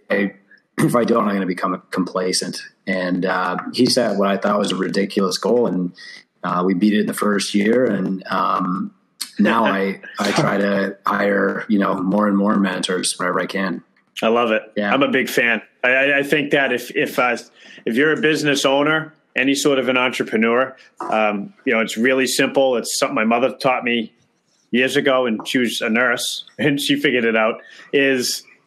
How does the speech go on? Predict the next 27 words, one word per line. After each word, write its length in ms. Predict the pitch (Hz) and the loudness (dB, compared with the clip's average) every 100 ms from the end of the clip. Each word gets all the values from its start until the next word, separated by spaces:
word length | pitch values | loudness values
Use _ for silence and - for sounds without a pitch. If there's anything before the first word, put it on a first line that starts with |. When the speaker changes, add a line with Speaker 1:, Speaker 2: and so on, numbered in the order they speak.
| _ _ | _ _
Speaker 2:
she, 220 | - 127 | -2 -2
she's 260 | 113 135 - | 0 -2 -2
two 220 | - - | 0 0
things. 320 | - 120 113 | 2 0 0
It 60 | 123 | -2
was 120 | 120 | 2
always, 300 | 139 139 143 | 2 4 2
"It 120 | 127 | 0
takes 280 | 113 151 147 | 0 0 -2
three 220 | - 156 | 0 2
to 80 | 156 | 2
five 340 | 160 151 147 131 | 2 0 0 2
years 280 | 143 135 127 | 2 2 0
to 80 | |
establish 600 | 120 - 131 127 120 113 | -2 0 0 2 0 -2
yourself, 400 | 113 - 110 104 | -2 0 0 0
David." 420 | - 110 104 104 104 - | 0 0 0 -4 -8 -8
She 60 | 131 | -4
used 120 | 123 | -2
to 60 | 120 | -2
say 160 | 143 131 | 0 0
it 80 | |
to 100 | 131 | -2
me 60 | 123 | 0
all 100 | 120 | 0
the 120 | 113 113 | 0 -2
time. 280 | 117 110 | 0 0